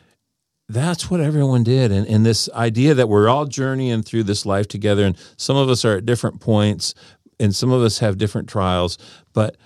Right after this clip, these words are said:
but that the purpose of the church is to sustain our, our souls in this way that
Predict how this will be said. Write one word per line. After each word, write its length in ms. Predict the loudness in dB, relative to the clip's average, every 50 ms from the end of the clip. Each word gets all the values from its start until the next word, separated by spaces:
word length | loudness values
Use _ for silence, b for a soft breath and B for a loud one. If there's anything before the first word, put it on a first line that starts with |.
| b b b _ -4
but 160 | -4 -4 -2
that 220 | -2 -4 -4 -4
the 100 | -6 -8
purpose 600 | -10 _ -12 -8 -6 -6 -6 -4 -4 -6 -4 -4
of 120 | -4 -4 -4
the 100 | -6 -8
church 460 | -8 -6 -2 -2 -2 -2 -2 -4 -8
is 400 | -6 -6 -6 -8 -8 -10 -12 _ _
to 160 | -6 -4 -4 -4
sustain 840 | -4 -6 -6 -6 -6 -6 -6 -6 -6 -4 -2 0 2 2 2 0 0 -2
our, 320 | -2 -2 0 -2 -2 -4 b b b b b b b b
our 160 | -4 -4 -4
souls 380 | -2 0 0 2 2 2 0 -2
in 240 | -2 -2 0 2 2
this 200 | 0 -2 -2 -4
way 220 | -2 -2 -2 0
that 240 | -2 -2 -4 -6